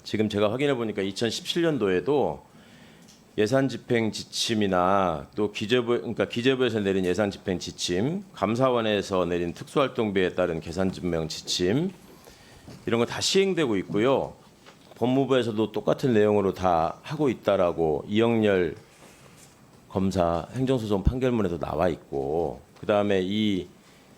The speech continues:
저기 뭡니까, 그 장부까지 다 중앙지검장 같은 경우에 기록해서 정리하고 있다라는 것까지 법원 판결에서 과거에 확인이 다 됐거든요. 근데 지금 지난번에 뭐 휘발이네 아니네 뭐 이런 얘기 가지고 논란이 됐습니다마는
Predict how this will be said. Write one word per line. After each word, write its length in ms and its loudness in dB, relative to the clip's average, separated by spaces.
저기 240 -4
뭡니까, 560 0
그 240 -2
장부까지 680 -2
다 400 0
중앙지검장 600 0
같은 240 -2
경우에 300 0
기록해서 440 -4
정리하고 600 0
있다라는 1040 0
것까지 500 -2
법원 200 2
판결에서 380 -2
과거에 300 0
확인이 320 -2
다 100 0
됐거든요. 800 -6
근데 200 2
지금 300 -2
지난번에 520 0
뭐 380 0
휘발이네 460 0
아니네 320 0
뭐 120 -2
이런 260 0
얘기 120 2
가지고 640 0
논란이 340 2
됐습니다마는 880 -2